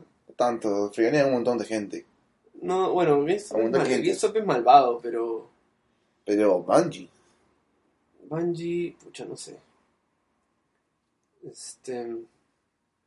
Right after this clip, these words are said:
Speaker 2: no sé si hablaron de, de un Naruto que va a salir para Play cuatro.
Speaker 1: Extrañamente, a pesar que Samuel estaba aquí, no hablamos de Naruto.
Speaker 2: ¡No!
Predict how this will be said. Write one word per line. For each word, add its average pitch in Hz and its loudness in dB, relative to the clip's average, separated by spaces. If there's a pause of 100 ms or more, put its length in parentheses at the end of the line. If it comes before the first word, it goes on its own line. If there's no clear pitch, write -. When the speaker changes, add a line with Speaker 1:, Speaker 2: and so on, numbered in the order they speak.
(440)
Speaker 2:
no 139 -10
sé 156 -10
si 151 -4
hablaron 139 -2
de, 117 -8 (1600)
de - -20
un 123 -12
Naruto 120 -14
que - -20
va - -20
a - -20
salir - -20 (100)
para - -20
Play - -20
cuatro. - -20 (540)
Speaker 1:
Extrañamente, 202 6
a 202 8
pesar 175 8
que 202 6
Samuel 165 6
estaba 208 12
aquí, 226 0
no 175 10
hablamos 185 10
de 156 10
Naruto. 156 8
Speaker 2:
¡No! 285 6